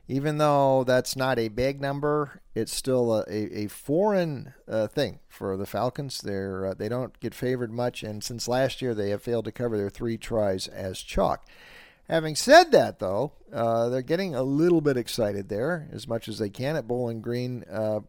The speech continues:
because the football program has been down since Dino Babers left. But they're on four wins right now. So Scott Loeffler, whose job was considered to be on, in the balance this season,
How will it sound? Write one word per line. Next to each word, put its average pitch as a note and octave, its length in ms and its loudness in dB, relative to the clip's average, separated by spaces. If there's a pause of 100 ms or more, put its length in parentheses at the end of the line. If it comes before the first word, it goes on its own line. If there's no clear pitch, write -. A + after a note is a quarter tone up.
because A2 300 -6
the G#2 80 -6
football A#2+ 380 0
program A2+ 340 0
has G#2+ 140 -4
been F#2 180 -8
down A2 400 -4
since - 220 -12
Dino G#2+ 260 -4
Babers A2 420 -2
left. F#2+ 220 -4
But G#3+ 320 -2 (480)
they're A#2+ 160 -2
on C3 120 -2
four D#3+ 260 2
wins E3+ 320 0
right F#2 160 2
now. F2+ 160 -4
So A2 180 -6
Scott D3+ 320 0
Loeffler, C3+ 380 2
whose A#2 220 -4
job D3 480 6
was G#2 440 -4
considered B2 560 -4
to A#2 80 -10
be A#2 260 -4
on, G#2+ 240 -4
in G#2+ 140 -10
the F#2+ 80 -6
balance A#2+ 460 -2
this G2+ 140 -4
season, A2 380 -4